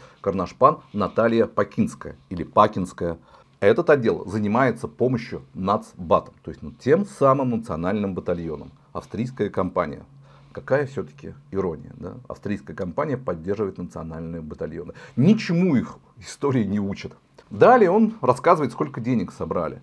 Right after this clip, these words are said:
Два миллиона триста тысяч. Восемьсот из которых собрали филиалы, а полтора миллиона долларов это собрал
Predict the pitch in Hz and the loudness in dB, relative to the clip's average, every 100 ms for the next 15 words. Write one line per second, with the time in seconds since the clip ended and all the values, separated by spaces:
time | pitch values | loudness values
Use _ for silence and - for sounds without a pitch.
0 | - 87 87 110 151 156 82 - 107 104 | -18 -6 2 6 6 6 2 -4 -2 2
1 | 165 143 - 127 175 - 135 165 135 80 | 0 -2 -4 -4 -4 -8 -10 -6 -6 -8
2 | - - 127 180 - 202 117 - 104 101 | -14 0 2 4 6 4 4 -2 -2 -2
3 | - 104 95 80 - 87 87 120 185 185 | 0 0 0 -2 -6 -4 4 6 6 2
4 | - - - 135 131 117 95 113 147 185 | -8 2 2 4 4 4 4 2 2 0
5 | 185 165 185 185 180 - - 95 92 143 | 0 2 2 2 -4 -8 -6 -4 -2 -2
6 | 143 - _ _ - 85 95 117 | -4 -14 _ _ -2 2 4 2